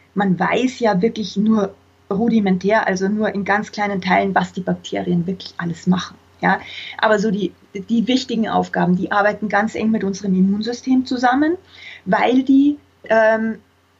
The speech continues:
das komplette Immunsystem immer sofort informieren, wenn jetzt da zum Beispiel Giftstoffe drin sind in der Nahrung oder so, äh, oder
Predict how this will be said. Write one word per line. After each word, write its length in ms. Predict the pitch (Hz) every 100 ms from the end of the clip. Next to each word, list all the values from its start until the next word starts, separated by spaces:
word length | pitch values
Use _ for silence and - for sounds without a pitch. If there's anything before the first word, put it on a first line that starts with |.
| _ _ _ _ _
das 260 | - 240 - - _
komplette 460 | - 262 240 262 -
Immunsystem 640 | 254 269 262 262 233 233
immer 240 | 233 262 226
sofort 500 | 233 - 208 - -
informieren, 800 | 233 226 220 220 233 247 226 190
wenn 140 | 202
jetzt 180 | 196 196
da 120 | 185
zum 140 | 180
Beispiel 300 | 180 180 -
Giftstoffe 560 | 185 226 - - 196 190
drin 240 | 190 185
sind 160 | 180 180
in 100 | 185
der 100 | 180
Nahrung 420 | 175 185 202 185
oder 220 | 185 185
so, 200 | 180 196 196 - - - - -
äh, 380 | 202 190 185 190
oder 580 | 180 202 196 185 180